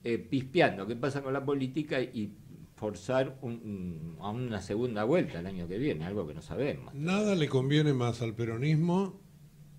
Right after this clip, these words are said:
Speaker 2: que el trabajo sucio se los haga Macri. Así que van a ponerle la
Speaker 1: Exactamente.
Speaker 2: firma a todo lo que le pongan por delante.
Speaker 1: Y nada le conviene menos que le explote a Macri la
Speaker 2: Exactamente.
Speaker 1: economía, que se genera una crisis que no se puede
Speaker 2: Exactamente.
Speaker 1: comparar con la de dos mil uno de ninguna manera, pero que,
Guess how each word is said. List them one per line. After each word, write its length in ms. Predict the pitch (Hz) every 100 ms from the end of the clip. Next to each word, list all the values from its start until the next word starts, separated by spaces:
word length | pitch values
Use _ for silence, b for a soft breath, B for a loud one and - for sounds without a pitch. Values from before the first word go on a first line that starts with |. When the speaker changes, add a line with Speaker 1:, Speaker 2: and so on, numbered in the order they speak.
| - - - - -
Speaker 2:
que 80 | -
el 100 | 147
trabajo 420 | 131 139 151 151
sucio 380 | 131 156 151 180
se 100 | 131
los 220 | 120 107
haga 160 | 131 117
Macri. 540 | 117 107 98 101 101 95 B B B -
Así 360 | 139 135 180
que 100 | 165
van 220 | 156 151 143
a 100 | -
ponerle 460 | 139 143 160 147
la 140 | 147 -
Speaker 1:
Exactamente. 360 | 135 147 -
Speaker 2:
firma 400 | 208 185 170 123
a 80 | 139 -
todo 260 | - 233 214
lo 100 | 170
que 120 | 143
le 80 | 147
pongan 260 | 139 151 139
por 140 | 135
delante. 340 | 127 110 101
Speaker 1:
Y 100 | 147
nada 320 | 151 175 233 151
le 140 | 123
conviene 400 | 107 117 151 143
menos 360 | 123 98 101 -
que 140 | 113
le 140 | 98
explote 720 | 92 - 185 220 127 80 80 78
a 60 |
Macri 400 | 98 110 85 92
la 140 | 90 95
Speaker 2:
Exactamente. 440 | - 110 107 82
Speaker 1:
economía, 540 | 101 147 127 107 110
que 100 | 87
se 160 | 76 76
genera 240 | 80 92
una 240 | 113 95 87
crisis 380 | 113 123 - -
que 160 | -
no 100 | 87
se 120 | 87
puede 160 | 85 92
Speaker 2:
Exactamente. 40 |
Speaker 1:
comparar 380 | 85 80 80 90
con 80 | 76
la 100 | 76
de 60 | 78
dos 180 | 85
mil 220 | 95 110 135
uno 360 | 120 95 85
de 220 | 71 71
ninguna 320 | 76 87 110 117
manera, 500 | 131 139 104 160 165
pero 240 | 71 73
que, 160 | 50